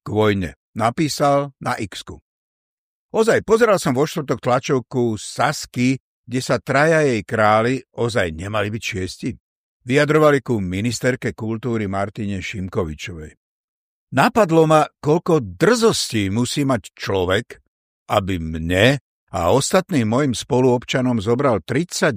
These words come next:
minút zo života prázdnym tliachaním hovadín len pre zisk politických bodov.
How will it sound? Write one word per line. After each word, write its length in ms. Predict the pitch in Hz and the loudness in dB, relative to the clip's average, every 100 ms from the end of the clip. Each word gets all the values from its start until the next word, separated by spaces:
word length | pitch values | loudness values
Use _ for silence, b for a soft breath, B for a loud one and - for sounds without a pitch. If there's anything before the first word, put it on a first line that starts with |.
| 101 | 0
minút 400 | 135 160 117 110 | 0 0 -2 0
zo 80 | 120 | -2
života 560 | 131 120 120 135 127 _ _ _ _ | 0 0 0 0 -2 _ _ _ _
prázdnym 880 | - 127 160 185 143 120 143 143 120 | -2 2 4 2 0 -4 0 2 0
tliachaním 960 | - 110 120 143 - 143 135 120 104 90 | -2 2 4 2 0 0 2 2 2 0
hovadín 720 | 101 123 131 107 123 127 131 - _ - | 2 4 4 2 2 2 2 -4 _ -4
len 240 | 107 135 | 2 2
pre 240 | 139 123 98 | 2 2 0
zisk 560 | 80 120 139 - - - | 0 -2 -2 -8 -16 -4
politických 720 | 113 123 127 127 - - 131 | 0 0 -2 -8 -10 -8 -8
bodov. 480 | 120 180 135 - _ | -4 -6 -6 -12 _